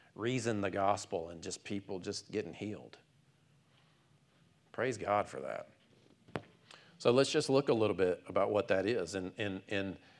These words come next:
the context from which we minister. I wanna look at Second Corinthians three. I had post-, so if you're,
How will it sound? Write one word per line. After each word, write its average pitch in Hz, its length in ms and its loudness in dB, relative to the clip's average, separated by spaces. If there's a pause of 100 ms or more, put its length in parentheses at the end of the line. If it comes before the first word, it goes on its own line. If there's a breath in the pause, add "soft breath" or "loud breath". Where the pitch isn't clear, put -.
(240 soft breath)
the 95 80 -4
context 160 760 6
from 165 500 6
which 117 300 6
we 117 140 2
minister. 107 720 -2
I 101 60 -2
wanna 107 160 2
look 117 200 4
at - 80 2
Second 123 340 2
Corinthians 117 580 -2
three. 101 400 4 (840 soft breath)
I 101 100 6
had 110 240 2
post-, 151 340 6
so 151 120 8
if 139 240 4
you're, 196 300 8